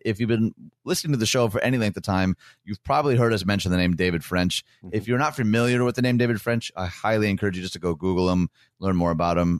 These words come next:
Speaker 1: uh, regardless of your political, theological alignment. Like, I just think he's a, he's a sharp, needed voice right now. And on November first, actually, he wrote an article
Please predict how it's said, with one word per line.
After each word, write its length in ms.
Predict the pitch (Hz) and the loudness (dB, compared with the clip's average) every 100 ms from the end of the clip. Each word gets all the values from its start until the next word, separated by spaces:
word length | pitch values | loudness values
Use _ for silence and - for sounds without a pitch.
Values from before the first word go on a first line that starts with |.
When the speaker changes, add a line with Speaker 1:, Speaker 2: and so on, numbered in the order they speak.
| - | -2
Speaker 1:
uh, 180 | 87 82 | -4 -2
regardless 500 | 101 104 117 113 101 | -2 0 0 0 -2
of 140 | 90 | -2
your 100 | 92 | -2
political, 440 | 82 95 90 82 87 | -4 -2 -4 -2 -4
theological 580 | 95 87 87 80 85 82 | -2 0 0 -2 -2 -2
alignment. 520 | 82 85 80 78 - 80 | 0 0 0 -4 -8 -14
Like, 140 | 85 | -6
I 80 | 90 | -6
just 160 | 85 - | -6 -8
think 140 | 80 | -10
he's 240 | 85 80 | -10 -8
a, 300 | 80 78 76 - | -4 -4 -4 -8
he's 160 | 82 76 | -18 -16
a 40 | |
sharp, 600 | - - - 101 92 - _ _ _ 85 | -10 -8 -4 0 0 -2 _ _ _ -4
needed 320 | 95 92 85 | -2 0 0
voice 300 | 82 87 - | 0 -2 0
right 140 | 80 | -2
now. 240 | 76 85 80 - | 0 -2 -2 -2
And 260 | 87 87 - | -2 0 0
on 160 | 95 | 0
November 340 | 98 113 147 113 | 2 0 -2 -4
first, 420 | - 202 185 95 | -2 -2 0 -2
actually, 480 | 82 - 85 82 - _ _ _ _ | -4 -4 -2 -2 -4 _ _ _ _
he 160 | 147 | 0
wrote 180 | 165 151 | 2 2
an 120 | 123 | 2
article 560 | 107 101 101 95 101 | 2 0 0 0 0